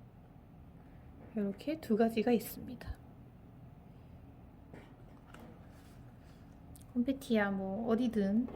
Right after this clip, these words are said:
알차게 쓸 수 있으니까 사봤어요.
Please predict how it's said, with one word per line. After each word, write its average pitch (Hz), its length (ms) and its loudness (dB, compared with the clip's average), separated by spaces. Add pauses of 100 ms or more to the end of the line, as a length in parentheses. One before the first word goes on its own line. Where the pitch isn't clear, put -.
(720)
알차게 226 380 2
쓸 240 200 -2
수 - 160 0
있으니까 226 880 2 (1300)
사봤어요. - 440 -6